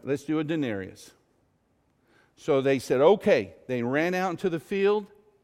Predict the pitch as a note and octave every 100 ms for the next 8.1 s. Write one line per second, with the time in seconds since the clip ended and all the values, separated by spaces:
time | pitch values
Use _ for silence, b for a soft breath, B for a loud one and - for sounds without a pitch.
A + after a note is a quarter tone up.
0 | _ B2 B2+ B2 A2 - B2+ B2+ C3+ C#3+
1 | B2 - C3 A2+ F#2+ - _ _ _ _
2 | _ b b b b b B2+ D#3 D#3 B2+
3 | G#2+ C#3+ D#3 F#3 A3+ B3 - C#3+ D3 D3
4 | C#3 C3+ - - D3 B2+ - G3 G3 G#3
5 | G3 - _ _ - - A3+ B3 G#3+ C#3
6 | B2 - - _ _ _ _ - D#3+ C#3+
7 | F3+ E3+ E3+ D3+ C#3 A#2+ - C3+ A2+ F2+